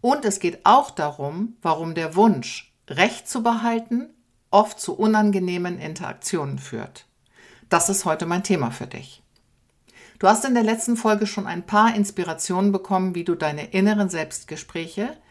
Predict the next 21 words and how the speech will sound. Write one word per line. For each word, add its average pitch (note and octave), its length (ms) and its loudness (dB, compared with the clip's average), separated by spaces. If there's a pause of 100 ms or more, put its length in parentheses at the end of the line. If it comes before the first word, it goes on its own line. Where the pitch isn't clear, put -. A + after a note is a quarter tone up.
(280)
die E3+ 100 -4
deine E3 260 0
Gefühle A#3 400 0
und F3 180 0
Handlungen F3+ 400 -2
steuern, F#3+ 640 -2 (180)
positiv G#3 580 0
gestalten C#3+ 520 -4
kannst. B2+ 460 -14 (580)
Das G3 160 4
ist B3 120 -2
natürlich G3+ 440 2
sehr F3+ 180 -2
wichtig - 380 -8
dafür, F3+ 640 2 (240)
wie F3+ 80 -4
du E3 120 -4
dich D3 240 -10
fühlst A#3 720 -2
und D#3 220 -10
auch, G#3+ 640 6